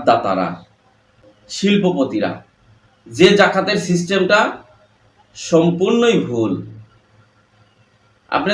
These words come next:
জাকাতের লুঙ্গি দেন, শাড়ি দেন, এটা তো কোনো সিস্টেম হলো না।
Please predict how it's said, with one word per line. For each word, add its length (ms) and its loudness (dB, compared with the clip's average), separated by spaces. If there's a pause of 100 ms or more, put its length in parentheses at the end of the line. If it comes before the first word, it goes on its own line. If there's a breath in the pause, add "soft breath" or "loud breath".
জাকাতের 520 2
লুঙ্গি 340 8
দেন, 220 6 (120)
শাড়ি 380 2
দেন, 220 2 (2000)
এটা 340 -4
তো 120 4 (960)
কোনো 180 2
সিস্টেম 460 0
হলো 240 0
না। 140 -4